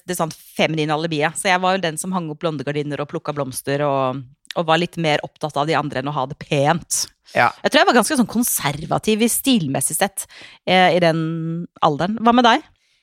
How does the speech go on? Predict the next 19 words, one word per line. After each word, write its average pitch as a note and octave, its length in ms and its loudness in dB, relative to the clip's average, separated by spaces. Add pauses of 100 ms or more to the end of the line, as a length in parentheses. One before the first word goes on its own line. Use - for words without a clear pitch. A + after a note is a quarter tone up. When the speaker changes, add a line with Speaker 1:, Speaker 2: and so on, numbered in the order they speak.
(420)
Speaker 2:
Jeg G#3 160 8
var G3+ 100 8
vel F3 160 4
mer D3+ 220 4
sånn, C3 260 2 (800)
eh, F#2+ 1300 0 (200)
Joey. A2+ 460 0 (880)
Speaker 1:
Ja, F#3+ 180 4
men G#3 160 0
du A3+ 120 0
var F3 260 2
en G3 100 0
ryddig F#3+ 380 -2
Joey, E3 260 0
det G3+ 160 0
må D#3 160 -4
du C#3+ 80 -2
ha A#2 60 0
vært. - 240 -8